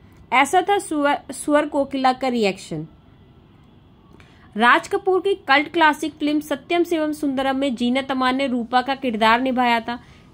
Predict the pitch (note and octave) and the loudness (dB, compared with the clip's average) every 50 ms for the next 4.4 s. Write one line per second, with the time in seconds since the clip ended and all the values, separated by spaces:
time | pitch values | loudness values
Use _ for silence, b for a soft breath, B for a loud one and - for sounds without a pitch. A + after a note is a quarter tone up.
0 | B A3+ A#3+ C#4+ - - F#4+ F#4 D#4+ E4 D#4+ D4+ D4 F4 E4+ E4+ E4 D#4+ D#4+ E4+ | B -2 -2 0 2 2 2 4 4 2 2 2 2 2 2 2 2 4 4 4
1 | F4 D#4+ D#4 D4+ D4+ D4+ D#4 E4 D#4+ - - D4+ D4 D4+ D#4+ D#4 - D4 C4+ C#4 | 2 2 2 2 0 0 -2 -2 -4 -6 -4 0 0 0 0 0 -2 -4 -4 -4
2 | C#4+ C#4 C#4 D4 D4 C#4 B3 B3 B3+ C#4 C#4 C#4 C4+ C4 B3+ B3+ B3 - - C4 | -2 -2 0 0 2 2 0 2 2 0 0 0 0 -2 -2 -4 -4 -4 -6 -6
3 | B3+ C4 - E4 - - A3+ G#3+ - - B3 A#3+ A#3 A#3+ A#3 G#3 G3 F#3 F3+ E3+ | -6 -6 -6 -2 2 2 2 2 2 0 -4 -4 -4 -2 0 0 2 0 0 -2
4 | D#3+ D#3 - - - E3+ E3 | -4 -6 -8 -10 -14 -16 -16